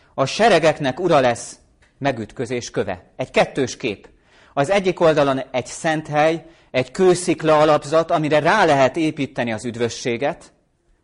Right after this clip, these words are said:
a biztonság, biztonságot, oltalma-, oltalmat talál az ember rajta. A másik oldalon pedig ugyanez a kő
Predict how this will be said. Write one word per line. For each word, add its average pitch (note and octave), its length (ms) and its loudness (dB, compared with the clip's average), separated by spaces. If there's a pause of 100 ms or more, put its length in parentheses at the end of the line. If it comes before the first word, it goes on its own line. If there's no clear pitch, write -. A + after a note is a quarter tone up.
(300)
a A2+ 100 -4
biztonság, B2 960 -2
biztonságot, C3+ 1040 -6 (320)
oltalma-, C#3 720 0
oltalmat C3+ 600 -2
talál A#2+ 280 2
az A2+ 140 -6
ember A#2+ 360 -6
rajta. B2+ 560 -8 (920)
A - 100 -16
másik D#3 480 -8
oldalon D3+ 440 -2
pedig D3+ 480 -8 (460)
ugyanez F3 500 0
a E3+ 120 2
kő F3+ 520 -4